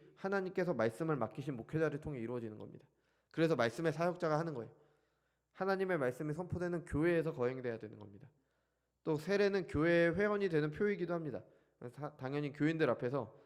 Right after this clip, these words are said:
예배드리는 교회에서 말씀을 전하는 목회자를 통해 시행이 되어야 되는 겁니다. 마가복음 이십팔 장 십구 절입니다.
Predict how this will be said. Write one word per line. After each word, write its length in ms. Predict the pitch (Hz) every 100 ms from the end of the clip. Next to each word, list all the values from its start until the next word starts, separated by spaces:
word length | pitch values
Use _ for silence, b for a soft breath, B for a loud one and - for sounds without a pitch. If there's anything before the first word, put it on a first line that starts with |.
| b
예배드리는 600 | 120 135 151 147 143 143
교회에서 580 | - 139 147 135 151 160
말씀을 380 | 123 113 147 139
전하는 340 | 127 127 131
목회자를 460 | 110 110 143 127 117
통해 320 | - 135 160 - b b
시행이 360 | - 170 156
되어야 240 | 135 110 110
되는 220 | 107 -
겁니다. 280 | - - - _ _ _ _ _ -
마가복음 600 | 123 147 170 160 160 143
이십팔 420 | 131 156 156 151
장 140 | 147
십구 260 | 147 - 175
절입니다. 400 | 165 123 104